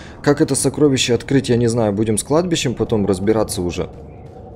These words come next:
Мне кажется, что это надо просто могилы поизучать, именно могилы близнецов. То есть это вот посмотреть, это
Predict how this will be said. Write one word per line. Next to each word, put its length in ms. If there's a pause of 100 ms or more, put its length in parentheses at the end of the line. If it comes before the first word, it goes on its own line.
(580)
Мне 400
кажется, 340
что 160
это 140
надо 200
просто 280
могилы 480
поизучать, 760
именно 360
могилы 400
близнецов. 600
То 120
есть 160
это 140
вот 180
посмотреть, 480
это 340